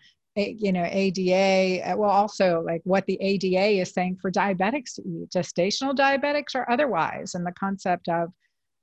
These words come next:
you know, uh, very little, um,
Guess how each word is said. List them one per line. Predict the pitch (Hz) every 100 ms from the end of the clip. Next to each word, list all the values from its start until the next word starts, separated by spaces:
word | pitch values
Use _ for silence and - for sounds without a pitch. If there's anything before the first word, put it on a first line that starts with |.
| -
you | 185
know, | 175 170 - -
uh, | 156 185 - - _ _ _ - -
very | 220 214 254 269
little, | 214 190 185 185 - _ -
um, | 180 170 165 240